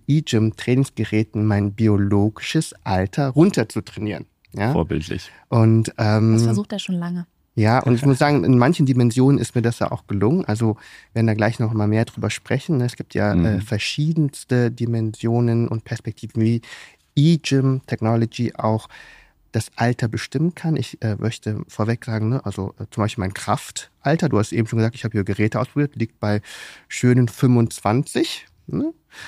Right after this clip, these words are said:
Speaker 1: Also Unterkörper, Oberkörper, also sehr, sehr gut. Bei den anderen Dimensionen, Stoffwechsel, Mobilität, habe ich noch ein bisschen Luft nach oben. Ähm, aber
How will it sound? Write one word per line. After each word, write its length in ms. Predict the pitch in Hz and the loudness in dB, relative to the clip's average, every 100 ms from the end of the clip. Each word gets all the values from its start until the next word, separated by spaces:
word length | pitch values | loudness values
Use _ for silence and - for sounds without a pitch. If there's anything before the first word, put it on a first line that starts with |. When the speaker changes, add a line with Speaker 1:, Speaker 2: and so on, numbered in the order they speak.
| - | -8
Speaker 1:
Also 200 | 120 110 | -4 -2
Unterkörper, 800 | 107 135 139 135 - 135 127 123 135 | 0 0 0 -2 0 0 2 0 2
Oberkörper, 640 | 143 147 - 139 - - | 0 0 0 -2 -2 -4
also 260 | 110 107 104 | -2 0 0
sehr, 240 | 104 123 | 2 2
sehr 140 | 160 156 | 4 2
gut. 300 | 160 160 - - - - | 4 4 2 -18 -10 0
Bei 80 | 123 | 2
den 100 | 123 | 4
anderen 280 | 147 160 | 6 6
Dimensionen, 480 | 143 139 135 131 139 | 6 6 6 4 4
Stoffwechsel, 1080 | - - 143 - 135 135 - 139 127 131 127 | 2 2 0 2 -2 -2 -2 2 4 4 4
Mobilität, 1040 | 120 123 123 131 127 120 - 135 135 - | 4 4 4 2 2 0 0 2 2 0
habe 140 | 135 131 | -4 -4
ich 100 | - | -2
noch 140 | 123 | 0
ein 160 | 123 117 | 0 -2
bisschen 600 | - 151 165 - 143 127 | 2 4 4 2 2 4
Luft 460 | 120 151 - - - | 4 2 0 -10 0
nach 300 | 123 127 - _ | 2 2 -4 _
oben. 560 | 143 190 165 127 185 320 _ _ _ - - - - - | 2 4 4 4 4 2 _ _ _ -20 -20 -20 -8 2
Ähm, 580 | 120 123 123 123 127 123 - _ _ _ _ _ _ _ - | 4 6 6 6 4 0 -12 _ _ _ _ _ _ _ -6
aber 540 | 117 120 120 127 120 | 0 2 4 4 2